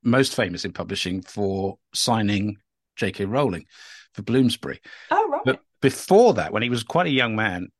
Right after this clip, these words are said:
Speaker 1: uh, or younger man, I suppose, he was the publicist for Roald Dahl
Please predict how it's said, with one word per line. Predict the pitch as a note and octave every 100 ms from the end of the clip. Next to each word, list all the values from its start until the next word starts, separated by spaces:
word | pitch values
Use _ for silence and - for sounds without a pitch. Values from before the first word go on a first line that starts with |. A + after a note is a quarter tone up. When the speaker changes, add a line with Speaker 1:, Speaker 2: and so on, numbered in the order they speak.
| -
Speaker 1:
uh, | G#2+ G#2 G2
or | G#2+
younger | G2+ A2 A2
man, | D#2+ E2
I | F2+
suppose, | F2 F#2 - - - - _
he | - C3
was | C3+
the | C3+ -
publicist | F3 E3 A2+ G2 -
for | A#2+
Roald | A#2 A2 A2+
Dahl | D3+ C3+ E2+